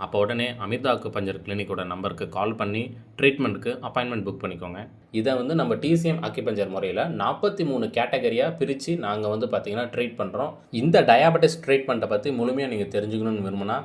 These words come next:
நம்மளுடைய இந்த diabetes and டி சி எம் அக்குபஞ்சர் கோர்ஸ்ல ஆன்லைன் கிளாஸ்ல நீங்க ஜாயின் பண்ணி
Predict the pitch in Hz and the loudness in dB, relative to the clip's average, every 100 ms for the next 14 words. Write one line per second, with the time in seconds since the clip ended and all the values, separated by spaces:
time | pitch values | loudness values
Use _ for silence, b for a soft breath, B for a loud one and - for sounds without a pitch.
0 | - 104 127 135 131 123 104 87 98 123 | -2 -2 2 2 2 2 0 2 4 4
1 | 131 - - - 98 95 123 123 131 127 | 2 -2 -4 -4 -8 -4 -4 -4 -4 -4
2 | 104 107 98 95 87 - 104 110 117 135 | -4 -4 -4 -6 -8 0 0 0 -2 -2
3 | 104 107 110 92 - 98 110 117 160 - | -2 -2 -2 -4 -2 -2 0 -2 -4 -4
4 | B B - 104 101 101 101 104 98 | B B -6 -2 0 0 0 -2 -6